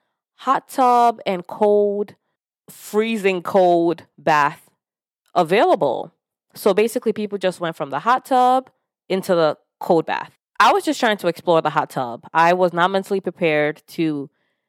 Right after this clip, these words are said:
explore anybody's cold bath. I just finished a great massage, did the sauna. I'm just trying to live my best relaxed life right now.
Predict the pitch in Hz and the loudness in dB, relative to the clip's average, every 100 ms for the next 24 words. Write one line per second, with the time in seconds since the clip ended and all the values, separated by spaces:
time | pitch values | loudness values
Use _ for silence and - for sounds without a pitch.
0 | _ _ _ 185 - - 180 151 170 156 | _ _ _ -6 -4 2 2 4 0 0
1 | 156 156 - 160 151 143 143 156 - 147 | 0 -4 -2 0 0 2 2 2 2 0
2 | 147 156 151 170 151 156 127 139 - 160 | 0 -4 -4 -6 -6 -6 -8 -8 -2 -2
3 | 156 180 - 151 147 139 156 - _ _ | 0 -4 0 2 2 0 -4 -12 _ _
4 | _ _ _ _ 165 - 175 - 160 160 | _ _ _ _ -6 -2 -2 2 2 2
5 | 151 147 156 180 208 - 202 180 190 170 | 2 2 0 0 -2 0 0 0 -2 2
6 | 160 160 160 151 147 151 156 - - _ | 2 2 -2 -4 0 0 0 -4 -20 _
7 | 151 151 143 - 165 139 139 135 110 104 | -2 0 0 -2 -6 -4 -4 -6 -8 -10
8 | 73 135 | -10 -12